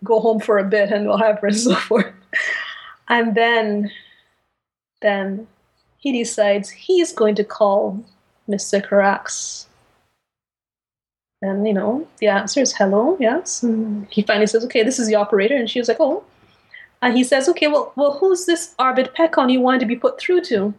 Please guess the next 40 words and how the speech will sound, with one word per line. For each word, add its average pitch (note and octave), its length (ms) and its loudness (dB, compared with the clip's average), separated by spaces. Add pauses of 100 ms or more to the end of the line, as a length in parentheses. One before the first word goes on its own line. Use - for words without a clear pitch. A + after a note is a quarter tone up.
(1120)
And B3 120 -4
Miss G#3+ 220 -2
Sycorax G3 500 0
starts - 340 0
to B3 60 -2
laugh C4+ 280 0
and C#4+ 160 -2
says, D#4+ 380 0 (760)
"Oh, G4+ 420 2
yeah, E4+ 340 0
oh, D#4+ 140 2
that E4+ 220 -2
funny D4+ 220 0
name. D4 320 0
Um, C4+ 220 -2
there's D4+ 180 0
no E4+ 200 0
Arvid C4 260 -2
Pekon." G#3 520 -2 (1300)
And - 80 -10
he's G3+ 180 -6
like, G#3 120 -2
"Yes, D4+ 240 0
there G#4+ 120 0
is." E4+ 220 0
He F4+ 80 2
said, A#4 260 0
"She A4 80 0
said, B4+ 160 -2
oh, B4+ 180 0 (140)
no, G#4+ 220 0
there F#4+ 180 2
isn't. E4+ 260 0
I, F#4 60 2 (200)
I A#4 160 0
thought G#4+ 200 0
there F#4+ 160 0
was, C4 240 0
but C#4+ 140 -2
then, D#4+ 200 -2